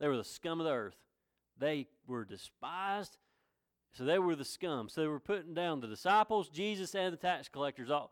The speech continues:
all within verse eleven right there. Churches are full of those types of people. They are, believe it or not. Churches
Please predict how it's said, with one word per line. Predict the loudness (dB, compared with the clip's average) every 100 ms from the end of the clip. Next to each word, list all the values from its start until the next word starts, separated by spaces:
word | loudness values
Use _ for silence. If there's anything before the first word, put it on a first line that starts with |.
| -16 _
all | 6 6
within | 6 2 0 2
verse | 4 4 2
eleven | 2 2 0
right | -4 -2
there. | -4 -4 -10 _ _ _ _ _
Churches | 2 6 6 4 -2 0
are | 4 4
full | 4 2 4 6 6 0 -8 _ -6
of | 2
those | 6 6
types | 4 2 2 -2
of | -6
people. | -6 -6 -10 -18 _ _ _ _ _ _ _ _ _ _ _ _ _ _ _ _ _ _ _ _ _ _
They | -2 0
are, | -2 -6 -12 _ _ _ _ -6
believe | -4 -2
it | -4
or | -6
not. | -6 -10 _ _ _ _ _ _ _ _ _
Churches | 4 4 4 -2 -6 -8